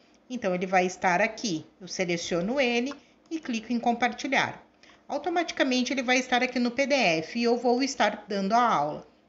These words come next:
passando todas as informações referente a essa aula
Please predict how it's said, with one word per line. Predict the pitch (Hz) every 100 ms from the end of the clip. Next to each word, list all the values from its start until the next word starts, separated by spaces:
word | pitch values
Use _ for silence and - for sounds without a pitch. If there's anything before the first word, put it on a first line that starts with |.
| _
passando | 285 277 220 214
todas | - 190 185 196
as |
informações | 208 214 214 202 196 180 175
referente | 175 185 196 170 170 196
a |
essa | 190 -
aula | 254 220 196 214